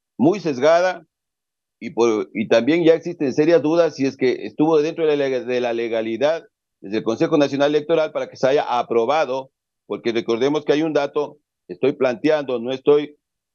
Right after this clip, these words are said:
no estoy, eh, afirmando, que cuando se planteó la consulta popular en el año dos mil dieciséis, éramos quince punto cinco millones de habitantes,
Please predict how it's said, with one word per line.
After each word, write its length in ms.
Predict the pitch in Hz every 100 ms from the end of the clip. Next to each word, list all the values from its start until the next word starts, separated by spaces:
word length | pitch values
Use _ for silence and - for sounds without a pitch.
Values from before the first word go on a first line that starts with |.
| _
no 100 | 98
estoy, 280 | 127 147 147 -
eh, 220 | 107 92 -
afirmando, 720 | - 120 135 135 113 123 - _ _ _ _ _ _ _ _ _ _ _ _ _ -
que 140 | 113
cuando 480 | 135 135 135 131 - _ _ _ _
se 160 | 127
planteó 400 | 120 123 110 202
la 140 | 233 220
consulta 420 | 143 170 170 156
popular 360 | 147 139 147
en 100 | 156
el 80 | 139
año 180 | 147 147
dos 140 | 123
mil 140 | 127 143
dieciséis, 640 | 143 147 139 143 135 - _ _ -
éramos 400 | 123 160 156 -
quince 360 | 143 170 170 127
punto 340 | 147 143 120
cinco 560 | 139 156 151 156 147 - _ _ -
millones 640 | 107 107 139 147 143 - -
de 100 | 113
habitantes, 580 | 127 185 185 151 -